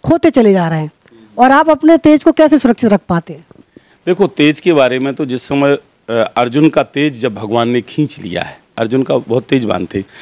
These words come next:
Speaker 2: जब खींच लिया तो युधिष्ठिर के सामने जब अर्जुन आए तो अर-, युधिष्ठिर ने पूछा कि तुम्हारा तेज कहाँ गया? व्यक्ति का तेज नष्ट कब होता है? तीन बातों से तेज नष्ट होता है। व्यक्ति यदि चरित्रहीन हो जाए, पथभ्रष्ट हो जाए, तो उस व्यक्ति का तेज नष्ट हो जाए,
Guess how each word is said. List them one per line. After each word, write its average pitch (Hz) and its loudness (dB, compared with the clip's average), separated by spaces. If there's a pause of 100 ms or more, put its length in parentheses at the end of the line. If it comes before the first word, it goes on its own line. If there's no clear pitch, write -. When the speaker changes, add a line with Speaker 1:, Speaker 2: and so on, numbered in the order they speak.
(260)
Speaker 2:
जब 127 2
खींच 156 0
लिया 107 -4
तो 127 -6
युधिष्ठिर 139 -2
के 139 -2
सामने 131 -2
जब 117 -2
अर्जुन 120 -2
आए 107 -2
तो 127 -4
अर-, 113 -2
युधिष्ठिर 117 -4
ने 135 0
पूछा 143 -2
कि 123 -6
तुम्हारा 127 0
तेज 147 -4
कहाँ 95 -12
गया? 95 -12 (600)
व्यक्ति 151 0
का 185 0
तेज 180 2
नष्ट 156 -4
कब 101 -4
होता 85 -12
है? 82 -18 (380)
तीन 160 4
बातों 117 -2
से - -10
तेज 101 -6
नष्ट 92 -10
होता - -16
है। - -20 (420)
व्यक्ति 147 0
यदि 143 -2
चरित्रहीन 101 -4
हो 82 -12
जाए, - -16 (360)
पथभ्रष्ट 127 -4
हो 98 -10
जाए, 90 -12 (320)
तो 147 -4
उस - -4
व्यक्ति 117 -6
का 113 -2
तेज 107 -2
नष्ट 95 -10
हो 80 -12
जाए, - -16